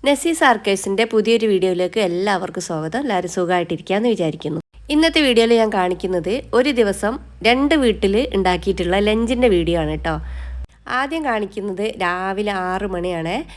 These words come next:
ആറ് മണിക്ക് ഇതാ കിച്ചണിലേക്ക് വന്നിട്ടുണ്ട്. അപ്പോൾ ഇതാ ഞാൻ രാവിലത്തെ ചായൻ്റെയും ചോറിൻ്റെയൊക്കെ പരിപാടി നോക്കുകയാണ്. അപ്പോൾ ഇതാ എട്ട് മണിയാകുമ്പോഴേക്കും വീട്ടിൽ നിന്ന് ഇറങ്ങണം.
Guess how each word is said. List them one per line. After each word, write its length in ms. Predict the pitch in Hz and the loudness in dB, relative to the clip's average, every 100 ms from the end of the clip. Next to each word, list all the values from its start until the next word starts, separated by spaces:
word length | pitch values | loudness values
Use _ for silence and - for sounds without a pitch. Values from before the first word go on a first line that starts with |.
| - - | -20 -4
ആറ് 200 | 196 202 | 0 0
മണിക്ക് 300 | 214 196 190 | 2 0 0
ഇതാ 140 | 190 190 | -2 -2
കിച്ചണിലേക്ക് 520 | 196 202 180 185 190 | -2 -2 0 0 0
വന്നിട്ടുണ്ട്. 520 | 190 170 170 180 165 285 | -2 -2 -4 -6 -4 -4
അപ്പോൾ 160 | - 190 | -4 -6
ഇതാ 140 | 185 185 | -4 -4
ഞാൻ 220 | 185 180 196 277 254 | -4 -4 -4 -6 -8
രാവിലത്തെ 480 | 180 170 170 180 | -6 -4 -4 -4
ചായൻ്റെയും 540 | 185 180 170 170 214 175 196 | -4 -2 -2 0 0 -2 -4
ചോറിൻ്റെയൊക്കെ 540 | 185 175 175 190 196 190 | -2 -2 0 -2 -2 0
പരിപാടി 420 | 175 165 170 185 | 0 0 0 0
നോക്കുകയാണ്. 500 | 170 160 175 165 240 - - - - - | 0 -2 -4 -4 -6 -10 -20 -20 -12 -2
അപ്പോൾ 200 | 202 214 | 2 4
ഇതാ 140 | 208 214 | 4 2
എട്ട് 300 | 208 202 - | 0 -2 2
മണിയാകുമ്പോഴേക്കും 720 | 262 226 190 180 180 175 262 294 | 4 4 4 2 2 2 2 2
വീട്ടിൽ 280 | 190 175 185 | 2 2 0
നിന്ന് 140 | 196 | 2
ഇറങ്ങണം. 380 | 180 160 180 | 0 0 2